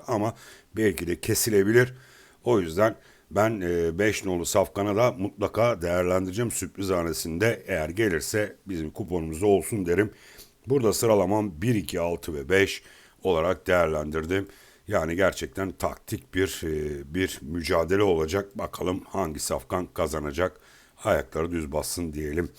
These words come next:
Evet, sıralamamızı tekrar edelim. Bir, iki, altı ve beş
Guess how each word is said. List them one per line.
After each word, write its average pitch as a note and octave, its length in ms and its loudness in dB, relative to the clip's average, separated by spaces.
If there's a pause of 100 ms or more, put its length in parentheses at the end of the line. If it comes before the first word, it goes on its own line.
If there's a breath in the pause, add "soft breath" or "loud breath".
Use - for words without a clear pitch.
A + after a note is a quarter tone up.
(560 loud breath)
Evet, C#3 260 4
sıralamamızı G2 680 4
tekrar G2+ 340 2
edelim. E2+ 400 -2
Bir, B2 100 0
iki, G2 240 -2
altı E2 320 0
ve D2 100 -4
beş F2 380 0